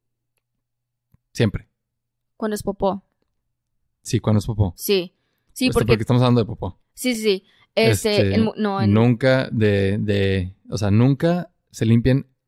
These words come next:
Speaker 1: en dirección a su área genital.
Speaker 2: Ujú.
Speaker 1: Puede causar una infección.
Speaker 2: Ok.
Speaker 1: Ujú.
Speaker 2: Y es, <laughs> nota por si no sabían limpiarse. <laughs>
Speaker 1: Es que ahorita, ¿qué dijiste? Ujú.
Speaker 2: Ah, bueno, es que primaria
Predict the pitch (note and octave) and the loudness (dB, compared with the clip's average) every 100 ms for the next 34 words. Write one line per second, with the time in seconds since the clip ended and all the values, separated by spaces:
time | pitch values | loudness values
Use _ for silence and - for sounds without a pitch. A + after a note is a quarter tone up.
0 | - A#2 A2 G2+ - A2+ G#2 A2+ G#2 G#2+ | -2 2 4 2 2 0 2 0 2 0
1 | G2 F#2 - - A3 G3 - _ _ _ | -2 -6 -14 -10 -8 -8 -12 _ _ _
2 | - G#2+ A#2 G#2 A2 G#2+ G#2+ G#2 F#2 _ | -2 0 0 0 2 2 -2 -6 -10 _
3 | _ _ _ _ _ _ _ A3 G#3 F#3+ | _ _ _ _ _ _ _ -4 -2 -4
4 | F#3 G#2+ C3 A#3+ A#3 G#3+ - A3+ A3+ A3 | -2 -2 0 -2 -4 -6 -2 0 0 -4
5 | - A3+ - - - B3 - - - - | -6 -8 -8 -6 -4 -2 -4 -4 -6 -6
6 | - E4 - F#4 D4 A3+ A#3+ A#3 B3 B3 | -8 -8 -10 -16 -12 -4 -2 0 2 2
7 | B3+ C4 - A3+ A#3+ A#3 A3+ A3+ G#3 G#3+ | 2 0 -2 -2 -2 -2 -2 -2 -2 -2
8 | A3 A3 A3+ G3 F3+ F3 F#3+ - - - | -2 -4 -4 -2 -4 -6 -10 -4 -4 -6
9 | _ _ - A2+ B2+ A#2 G2 A#2 A2 A#2+ | _ _ 0 0 4 2 2 2 2 0
10 | A2+ F#2+ G2+ - F#2+ - - A2 B2+ - | 0 0 -2 -2 -10 -12 -4 -2 -2 0
11 | A#3 A#3+ B3+ - - C#4+ - _ _ _ | -2 0 -2 -2 -4 -6 -8 _ _ _
12 | A#3+ A#3 A#3 C#4+ E4 F4 | -2 0 0 0 -2 -4